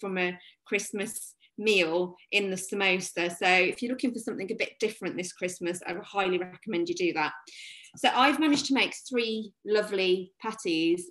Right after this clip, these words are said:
with this. Obviously, it depends on how many ingredients you have left. So if you've got parsnips, carrots, you can pop, chuck them in there as well. I'm going to pop them in the oven now, and then I'm gonna move you over to Rena, who's going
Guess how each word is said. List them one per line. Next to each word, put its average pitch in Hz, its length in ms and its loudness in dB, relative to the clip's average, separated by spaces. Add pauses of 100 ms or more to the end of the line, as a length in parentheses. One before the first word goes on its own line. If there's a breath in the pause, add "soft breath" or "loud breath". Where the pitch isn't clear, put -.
with 175 220 -2
this. 180 520 -2
Obviously, 220 300 0
it - 80 -10
depends 202 300 -8
on 190 80 -8
how 190 160 -2
many 180 240 -2
ingredients 175 560 0
you 180 120 -4
have 165 160 -6
left. 220 300 -2
So - 80 -4
if 180 140 -4
you've 180 80 -4
got - 180 -10
parsnips, 202 580 -4
carrots, 185 460 -4
you 180 80 -10
can 180 160 -8
pop, - 240 -16
chuck - 220 -8
them 175 100 -4
in 170 140 0
there 160 160 -2
as 165 160 -6
well. 214 340 0 (680)
I'm 214 120 0
going 240 280 6
to 247 80 -4
pop - 300 -6
them 202 200 0
in 190 80 0
the 190 180 -2
oven 190 320 2
now, 160 400 2 (460 loud breath)
and 208 180 6
then 220 80 4
I'm 214 140 2
gonna 220 200 2
move 240 360 6
you 247 180 2
over 214 260 4
to 202 300 -2
Rena, 226 340 2
who's 190 220 -4
going 185 240 2